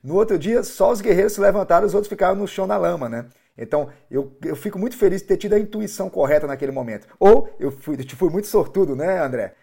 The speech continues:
Fui muito sortudo. <laughs> Então, acaba que a gente entende que, é, é, é, a, a gente não sabia, gente, desses princípios, a gente não sabia, a gente fez, foi acontecendo.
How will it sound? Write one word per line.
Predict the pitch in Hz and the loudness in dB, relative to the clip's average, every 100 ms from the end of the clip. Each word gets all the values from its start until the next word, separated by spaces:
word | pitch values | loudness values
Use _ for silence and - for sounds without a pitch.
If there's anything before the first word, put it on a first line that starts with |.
| _ | _
Fui | - 190 | -6 -2
muito | 269 | -2
sortudo. | - 165 - 139 135 - - | 0 -2 -2 -8 -8 -16 -16
<laughs> | 190 - 220 233 190 | -10 -8 -8 -12 -16
Então, | - 214 226 | -6 -4 -2
acaba | 220 226 240 | -2 -2 -2
que | 226 214 - _ - | -4 -10 -10 _ -12
a | - | -6
gente | 135 208 | -4 -4
entende | 220 196 202 214 | -4 -2 -2 -2
que, | - 220 220 - _ - | -6 -6 -6 -8 _ 0
é, | 156 156 151 - | 2 2 0 -10
é, | 131 139 135 - 147 | -16 -16 -16 -18 -12
é, | 151 | -8
a, | - - 160 | -8 -2 -2
a | |
gente | 185 202 | 2 0
não | 226 | 0
sabia, | 254 247 156 226 | 0 -2 0 -4
gente, | 151 139 | -2 -4
desses | 139 - | -8 -8
princípios, | 147 113 - 170 | -10 -10 -8 -8
a | 165 | -8
gente | |
não | 165 | -6
sabia, | 170 147 131 | -4 -4 -6
a | 147 | -8
gente | 160 | -4
fez, | 190 180 - _ | -4 -4 -10 _
foi | - 196 | -2 0
acontecendo. | 202 202 214 208 185 165 131 | 0 -2 -4 -4 -6 -8 -10